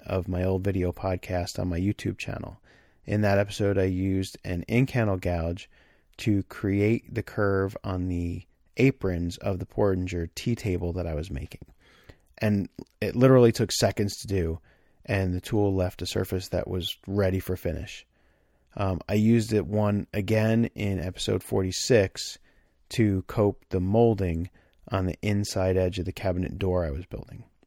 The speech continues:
Now, in terms of maintenance and sharpening, these tools can be a little bit challenging, but they shouldn't be seeing as much use as your bench chisels.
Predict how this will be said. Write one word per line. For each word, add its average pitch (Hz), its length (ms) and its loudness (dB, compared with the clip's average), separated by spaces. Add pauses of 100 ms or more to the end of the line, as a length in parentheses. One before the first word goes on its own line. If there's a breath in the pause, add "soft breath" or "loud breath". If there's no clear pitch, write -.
(1200 soft breath)
Now, 110 380 2 (120)
in 107 100 -2
terms 113 280 2
of 98 100 2
maintenance 110 500 0
and 95 120 -2
sharpening, 123 680 0 (720 soft breath)
these 131 160 6
tools 139 240 6
can 127 180 4
be 120 120 6
a 110 40 6
little 104 260 4
bit 90 200 -4
challenging, 80 680 -6
but 101 220 2 (340)
they 110 140 0
shouldn't 156 380 0
be 135 120 4
seeing 113 600 0
as 101 360 -4
much 110 400 2
use 95 380 -2
as 92 320 -8
your 95 100 -8
bench 127 320 0
chisels. - 540 -8